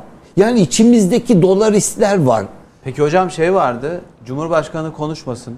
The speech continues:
Speaker 2: konuştukça dolar yükseliyor.
Speaker 1: Evet.
Speaker 2: Hatta
Speaker 1: Bu sefer konuştukça düştü, dibe vurdu.
Speaker 2: Hayır, o gün
Speaker 1: <laughs>
Speaker 2: Cumhurbaşkanı konuşacak, dolar alın,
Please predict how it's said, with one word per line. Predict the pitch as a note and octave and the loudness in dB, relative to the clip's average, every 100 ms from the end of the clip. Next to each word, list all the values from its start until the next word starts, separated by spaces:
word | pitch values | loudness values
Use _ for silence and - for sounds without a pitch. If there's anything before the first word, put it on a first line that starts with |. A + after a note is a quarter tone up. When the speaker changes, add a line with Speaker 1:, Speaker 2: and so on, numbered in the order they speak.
| - | -16
Speaker 2:
konuştukça | - B2+ C3 D3 D3 A#2+ | -10 -10 -12 -8 -6 -2
dolar | B2 C3+ C3+ | 2 2 2
yükseliyor. | B2 - A2+ F#2+ F2+ F#2 _ _ _ D3 | -4 -8 -8 -8 -10 -12 _ _ _ 0
Speaker 1:
Evet. | D#3+ D3+ C3+ - - _ | 0 0 -4 -10 -20 _
Speaker 2:
Hatta | C3+ D#3+ | 0 2
Speaker 1:
Bu | G3 | 6
sefer | A3 G#3+ G3+ G3 | 6 6 6 6
konuştukça | G#3 A3+ - - A#3 A3+ G#3+ F3 | 4 2 0 -2 2 4 4 4
düştü, | F3 A3 E3+ C#3+ | 0 2 2 4
dibe | D#3 F#3+ | 6 4
vurdu. | E3+ D3+ A#2 A2 | 4 4 2 0
Speaker 2:
Hayır, | D3 C#3 - | -2 -6 -2
o | D3 | -2
gün | F3+ G3+ F#3+ - | 0 -2 -4 -6
Speaker 1:
<laughs> | - | -6
Speaker 2:
Cumhurbaşkanı | C3 E3+ G3 G3 D3+ F3 D3+ C3+ | -2 0 2 0 -2 -8 -8 -8
konuşacak, | C#3 C#3 D3 C3 D#3 F#3 - _ _ _ _ _ _ _ _ - | -8 -8 -6 -6 -6 -8 -14 _ _ _ _ _ _ _ _ -2
dolar | C3+ F3+ | 2 2
alın, | G3 F#3+ G#3 | 2 -2 -4